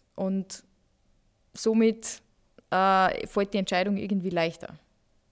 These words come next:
Und es geht auch schneller, dass ich sag, „Okay, passt, da muss ich jetzt aufhören“, weil ich weiß genau, äh, ich tue meinem Körper jetzt nichts Gutes, wenn ich weitermache. Es bringt nichts.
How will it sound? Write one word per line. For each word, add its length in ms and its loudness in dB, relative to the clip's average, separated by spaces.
Und 220 -4
es 120 -8
geht 160 0
auch 80 2
schneller, 380 -2
dass 180 -14
ich 100 -14
sag, 200 -6
„Okay, 260 -4
passt, 340 -6
da 40 -8
muss 140 -8
ich 60 -10
jetzt 160 -8
aufhören“, 280 -8
weil 120 -8
ich 80 -8
weiß 200 -4
genau, 320 -2
äh, 220 2
ich 180 -10
tue 140 4
meinem 180 4
Körper 300 2
jetzt 240 0
nichts 200 0
Gutes, 300 0
wenn 140 0
ich 60 -4
weitermache. 420 -2
Es 100 -10
bringt 320 0
nichts. 280 -12